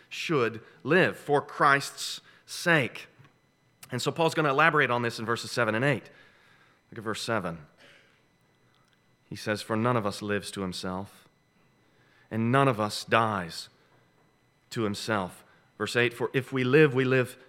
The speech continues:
to the Lord. And if we die, we die to the Lord," or for the Lord. "So then, whether we live or whether we die,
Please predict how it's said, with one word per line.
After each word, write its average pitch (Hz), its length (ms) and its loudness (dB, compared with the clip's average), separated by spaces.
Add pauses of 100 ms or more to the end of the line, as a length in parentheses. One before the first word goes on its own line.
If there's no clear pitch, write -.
to 123 100 -8
the 110 100 -2
Lord. 123 300 6
And 117 100 2
if 123 120 -4
we 135 80 0
die, 151 380 8
we 139 140 0
die 131 400 4 (300)
to 123 120 -6
the 113 100 0
Lord," 139 440 8
or 107 80 -4
for 196 340 8
the 147 80 4
Lord. 123 300 2 (180)
"So 202 380 8
then, 185 260 6 (160)
whether 196 240 6
we 165 180 6
live 220 680 10 (220)
or 160 140 8
whether 190 320 8
we 180 180 4
die, 139 640 6